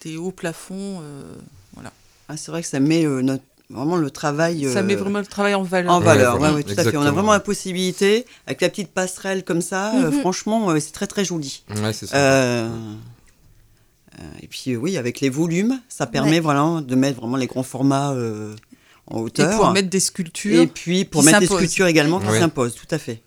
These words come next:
Speaker 2: Ouais, ouais,
Speaker 3: Parce
Speaker 2: ouais.
Speaker 3: que ça, c'est une chose qui est assez compliquée aussi au niveau de certaines, euh, salles d'expo.
Speaker 4: Ouais.
Speaker 3: C'est que ça peut être bas de plafond, ou beaucoup de salles d'expo aussi ne prennent pas de sculpture.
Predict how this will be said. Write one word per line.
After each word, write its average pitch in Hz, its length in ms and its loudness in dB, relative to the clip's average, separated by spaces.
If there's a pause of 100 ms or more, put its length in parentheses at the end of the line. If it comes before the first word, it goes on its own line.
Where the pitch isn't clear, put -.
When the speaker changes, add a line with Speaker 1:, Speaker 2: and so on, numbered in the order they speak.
Speaker 2:
Ouais, 151 60 -4
ouais, 151 60 -2
Speaker 3:
Parce 135 160 -2
Speaker 2:
ouais. 110 60 -6
Speaker 3:
que 120 60 2
ça, 135 160 2
c'est 127 140 -2
une 117 80 -2
chose 135 160 0
qui - 80 -4
est 101 40 4
assez 110 180 -4
compliquée 117 360 -4
aussi 127 360 0
au 113 60 2
niveau 104 260 -2
de - 40 -12
certaines, 101 540 -6
euh, 98 180 -2
salles - 520 -6
d'expo. 143 500 -4
Speaker 4:
Ouais. 226 180 -8 (680)
Speaker 3:
C'est - 140 -8
que - 40 -8
ça - 180 -2
peut 104 120 -2
être 92 120 -6
bas 92 120 2
de - 60 -2
plafond, 131 680 0
ou 92 360 -8
beaucoup 95 220 -12
de - 60 -14
salles 98 160 -4
d'expo 95 320 -4
aussi 110 200 -2
ne 107 120 -2
prennent 92 240 -8
pas 101 120 -4
de 98 120 -10
sculpture. 98 420 -10